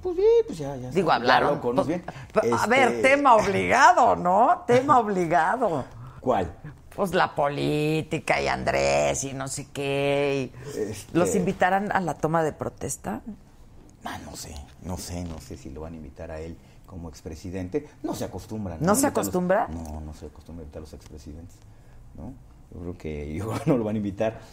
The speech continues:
Speaker 1: pero, pero bien, lo vi muy bien, ¿eh? Lo vi muy bien, lo vi entusiasmado,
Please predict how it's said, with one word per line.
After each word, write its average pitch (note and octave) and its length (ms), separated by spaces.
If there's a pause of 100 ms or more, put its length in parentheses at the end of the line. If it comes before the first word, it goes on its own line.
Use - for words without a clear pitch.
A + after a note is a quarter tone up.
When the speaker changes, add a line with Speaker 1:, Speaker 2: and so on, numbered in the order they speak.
(300)
Speaker 1:
pero, F#2+ 580
pero - 160
bien, B3+ 220
lo A3+ 80
vi A#3 120
muy A#3 160
bien, G3+ 260
¿eh? A#3 140 (600)
Lo A2+ 100
vi C3 140
muy A#2 200
bien, C3 260
lo G#2 100
vi G#2 280
entusiasmado, F#2+ 920